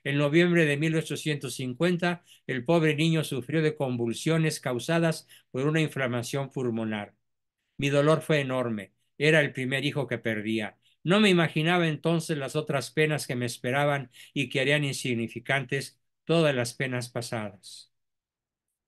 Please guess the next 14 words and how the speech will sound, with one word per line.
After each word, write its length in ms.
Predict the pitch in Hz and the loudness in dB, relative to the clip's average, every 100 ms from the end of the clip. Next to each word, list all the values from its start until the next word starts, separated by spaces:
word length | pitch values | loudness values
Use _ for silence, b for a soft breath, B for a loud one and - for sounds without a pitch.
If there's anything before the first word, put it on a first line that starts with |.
| b b | b b
Y 100 | 135 | 0
apenas 460 | 135 131 214 208 165 | 0 4 4 4 4
dos 200 | 151 - | 2 0
años 300 | 151 139 120 | -2 -2 -4
después, 680 | 110 - - 208 247 - - _ _ _ - | -6 -4 0 0 -2 -12 -20 _ _ _ -2
en 120 | 123 | 0
la 160 | 123 | 0
Pascua 360 | 120 156 - 151 | 2 0 2 0
de 120 | 127 | 2
mil 200 | 120 143 | 0 -2
ochocientos 640 | 143 139 120 139 139 127 123 | -4 -4 -6 -4 -6 -6 -6
cincuenta 500 | 123 113 139 139 123 | -6 -6 -6 -4 -2
y 100 | 117 | 0
dos, 360 | 147 208 - | 0 -2 -6